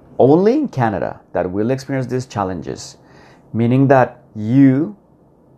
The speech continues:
and me could be easily pa-, be part of that number, um, because no one ex-, no one is exempted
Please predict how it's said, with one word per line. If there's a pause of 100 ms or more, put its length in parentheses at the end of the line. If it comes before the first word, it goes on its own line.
(260)
and
me (720)
could
be
easily (420)
pa-,
be
part
of
that
number, (2000)
um,
because
no
one
ex-, (300)
no
one
is
exempted